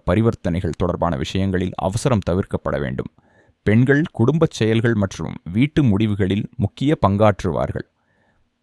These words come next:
பழைய சர்ச்சைகள் மீண்டும் எழுவதற்கான வாய்ப்பு உள்ளதால்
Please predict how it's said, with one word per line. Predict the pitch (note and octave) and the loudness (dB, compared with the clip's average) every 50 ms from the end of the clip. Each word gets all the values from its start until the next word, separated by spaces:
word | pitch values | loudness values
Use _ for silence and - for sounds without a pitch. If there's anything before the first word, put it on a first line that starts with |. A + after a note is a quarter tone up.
| _ _ _ | _ _ _
பழைய | F#2+ F#2+ A2 C#3 F3 F#3 | 2 2 4 4 2 0
சர்ச்சைகள் | - - G2 F#2 - - D3 C#3+ C3+ D#3 D#3 | 2 0 -2 -2 0 -2 -2 0 2 2 2
மீண்டும் | C#3+ G2+ G2+ A#2 C3+ C3 B2+ A2+ | 2 4 4 2 4 2 2 2
எழுவதற்கான | E2+ F2 G2 G#2 A#2+ A2+ A#2 - - G2+ F2+ F2 D#2+ | 2 2 2 2 2 0 0 0 0 0 0 0 0
வாய்ப்பு | B1+ C2 F#2 G#2+ - - - | 0 0 -2 -2 -2 -4 -8
உள்ளதால் | G#1+ A1 A#1+ A#1+ A#1 D2 G2 C#2+ | -6 -6 -4 -2 2 2 2 2